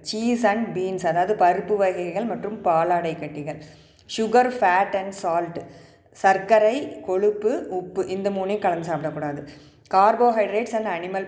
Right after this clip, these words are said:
protein, அதாவது மாவு சத்தும் விலங்கு புரதமும். அப்புறம் grains and milk, அதாவது தானியங்கள் மற்றும் பால், cheese and meat, பாலாடை கட்டி மற்றும் இறைச்சி, grains and fruits, தானியங்கள் மற்றும் பழ வகைகள்.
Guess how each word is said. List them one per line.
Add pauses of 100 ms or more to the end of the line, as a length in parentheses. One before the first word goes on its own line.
protein,
அதாவது
மாவு
சத்தும்
விலங்கு
புரதமும். (960)
அப்புறம் (880)
grains
and
milk,
அதாவது
தானியங்கள்
மற்றும்
பால், (640)
cheese
and
meat, (460)
பாலாடை
கட்டி
மற்றும்
இறைச்சி, (260)
grains
and
fruits, (280)
தானியங்கள்
மற்றும்
பழ
வகைகள்.